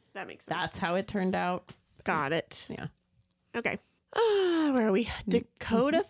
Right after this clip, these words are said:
Speaker 1: Fanning plays Jane.
Speaker 2: Yeah.
Speaker 1: Dude, she's evil.
Speaker 2: <laughs>
Speaker 1: I think she did good. I mean,
Speaker 2: Yeah.
Speaker 1: sh-, I've always
Speaker 2: I
Speaker 1: known, like, her as Jane, like, when I started reading it, so
Speaker 2: Yeah.
Speaker 1: I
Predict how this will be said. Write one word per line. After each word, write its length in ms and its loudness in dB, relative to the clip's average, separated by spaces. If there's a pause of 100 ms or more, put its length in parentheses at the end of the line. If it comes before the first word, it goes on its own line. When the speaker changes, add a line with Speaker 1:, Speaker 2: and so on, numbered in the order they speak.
Speaker 1:
Fanning 600 2
plays 560 0
Jane. 920 2 (480)
Speaker 2:
Yeah. 100 -4 (200)
Speaker 1:
Dude, 160 -2
she's 240 -4
evil. 800 -4 (540)
Speaker 2:
<laughs> 400 -10
Speaker 1:
I 260 0
think 200 0
she 120 -4
did 240 -4
good. 420 -2 (180)
I 80 0
mean, 300 0
Speaker 2:
Yeah. 240 0 (600)
Speaker 1:
sh-, 160 -12
I've 140 2
always 300 2
Speaker 2:
I 40 -2
Speaker 1:
known, 280 0
like, 200 -2 (520)
her 260 -6
as 520 -4
Jane, 400 -2
like, 220 -8
when 100 -2
I 60 -4
started 280 -6
reading 300 -6
it, 180 -10
so 180 -8
Speaker 2:
Yeah. 180 -4
Speaker 1:
I 60 -10